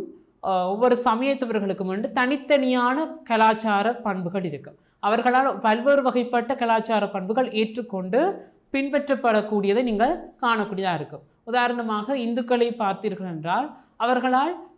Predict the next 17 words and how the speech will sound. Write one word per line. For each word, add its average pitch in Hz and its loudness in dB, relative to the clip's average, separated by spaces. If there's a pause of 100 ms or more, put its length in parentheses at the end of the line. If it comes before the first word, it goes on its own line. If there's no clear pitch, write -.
அஹ், 196 2
பல்வேறு 247 4
வகைப்பட்ட 220 0
பண்டிகைகள் 233 0
கொண்டாடப்படும். 156 -4
அதே 185 0
பண்டிகைகளே 240 2 (500)
ஏனைய 262 2 (520)
மதத்தவரும் 240 0
கொண்டாட 220 4
மாட்டார்கள். 165 -2
ஆ-, 185 -2
ஆகவே 208 2
ஒவ்வொருவருக்கும் 277 2
என்று 247 0
தனித்துவமான 247 -2
பண்டிகைகள், 208 0